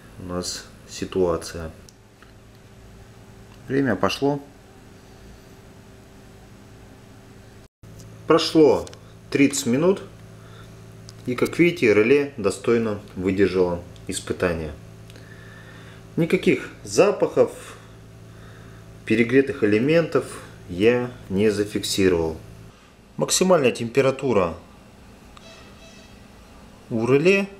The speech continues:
вот в этой части, где сейчас находится цифровой, э, центральный курсор, и составляет тридцать два градуса. Всего тридцать два градуса. Вот в этой части максимальный нагрев.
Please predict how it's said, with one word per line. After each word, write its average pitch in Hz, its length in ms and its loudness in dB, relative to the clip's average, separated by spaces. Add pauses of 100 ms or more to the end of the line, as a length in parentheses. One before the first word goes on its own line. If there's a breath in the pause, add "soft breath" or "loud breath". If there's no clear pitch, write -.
(320)
вот 107 300 -2
в 110 40 0
этой 107 200 0
части, 180 580 0
где 113 200 -4
сейчас - 300 -2
находится 104 460 -2
цифровой, 107 640 0 (100)
э, 101 260 2
центральный 101 460 0
курсор, 101 480 -4 (920 loud breath)
и 101 120 0
составляет 120 800 2 (160)
тридцать 135 400 -2
два 104 280 2
градуса. 90 580 -6
Всего 135 420 0
тридцать 117 460 -2
два 92 240 0
градуса. 87 460 -6 (800)
Вот - 300 -8
в - 20 -6
этой - 180 -8
части - 400 -8 (320)
максимальный 95 560 -2
нагрев. 82 380 -8